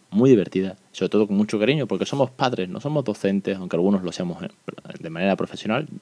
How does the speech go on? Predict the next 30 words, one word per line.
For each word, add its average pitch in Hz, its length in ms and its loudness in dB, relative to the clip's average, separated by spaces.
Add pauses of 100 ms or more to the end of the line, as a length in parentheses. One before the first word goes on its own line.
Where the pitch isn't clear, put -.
yo - 140 -4
no. 156 240 -4 (680)
Pero 139 420 6
estamos 107 260 -2
consiguiendo 98 340 -2
todo 101 160 2
esto 95 220 0
en 90 100 0
casa, - 460 -6
y - 120 -12
eso - 180 -10
es 85 100 -12 (200)
lo - 180 -16
divertido 101 680 2
y, 87 300 -4
y - 80 -12
el 80 80 -18
fin 107 300 4
de 87 100 -4
todo, 85 220 -4
de 82 220 -10
todo 120 280 8
esto 101 160 -6
que 87 60 -8
estoy 90 120 -4
contando 92 400 2
y 92 60 -2
que - 160 -2
da 92 160 -2
testimonio, 92 580 -2